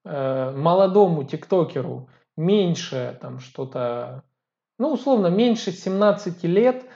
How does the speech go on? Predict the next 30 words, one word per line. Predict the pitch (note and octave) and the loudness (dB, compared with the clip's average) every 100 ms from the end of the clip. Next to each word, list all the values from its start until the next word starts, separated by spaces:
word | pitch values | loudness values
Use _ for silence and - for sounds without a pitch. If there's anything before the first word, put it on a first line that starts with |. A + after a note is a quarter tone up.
| - _ | -20 _
скорее | - G3 G3+ A3 | -2 0 2 0
всего, | G#3+ F#3+ D3+ C#3+ | -2 -4 -2 -2
он | D3 D3+ | -2 -2
будет | E3 D#3+ | -2 0
показываться | D3+ D#3+ D3+ D3+ C#3+ C#3 C#3+ C3 C3 | 0 2 2 0 -2 -4 -4 -2 -4
в | C#3+ F3 | -2 2
разы | G3 F#3 F3 D3 | 2 2 0 0
реже, | D#3 F3+ E3+ C3+ | 0 0 -2 -4
чем | - D3 | -6 -12
все | C3+ D3 B2+ | -6 -4 -4
остальные. | B2 B2 B2 B2 B2 D#3+ - - - - - - | -6 -8 -8 -8 -12 -14 -20 -20 -20 -20 -20 -8
Это | E3+ G3+ G3+ D#3+ | 0 2 2 -4
правило | - D3 D3+ D3 C3+ | 0 2 2 0 -2
ТикТока. | C3 C3 - B2 A#2+ C3 | -4 -12 -8 -6 -6 -8
Д-, | C3+ - F3 | -8 -8 -8
дети | C#3+ F#3+ C4 C4 F3 | -2 0 0 0 -4
там | D3+ C3+ C3 | -2 -2 -4
индексируются | C#3 D#3 D#3 - F#3+ F#3+ F3+ F3+ D3 | -2 -4 -6 -4 -2 0 -2 -2 0
вообще | D3 D#3 - D#3+ C#3+ | 2 0 -4 -4 -4
отдельно. | C3+ C3 A#2+ D#3+ E3+ - - - _ | -4 -6 -8 -10 -16 -18 -20 -20 _
В | - | -2
то | G3 | 0
же | G3+ | 2
время | F3+ G3 F#3+ E3+ C#3+ C#3 B2+ | 2 2 2 0 0 -2 -6
в | - | -8
ТикТоке | E3 G#3+ G#3 D#3+ | -6 -4 -2 0
большое | D3 D#3 D#3+ - F#3 E3 | 0 0 -4 -2 2 2
количество | - D3 C#3+ - C3+ - | 0 -8 -10 -6 -6 -6
экспертов, | D3 - - - D#3+ D3+ - A#2+ - _ - | -12 -12 -16 -6 -2 -2 -6 -16 -18 _ -12
брендов, | C#3+ D#3 D#3+ D#3 D3+ D3+ C3 | 0 2 4 4 0 -2 -4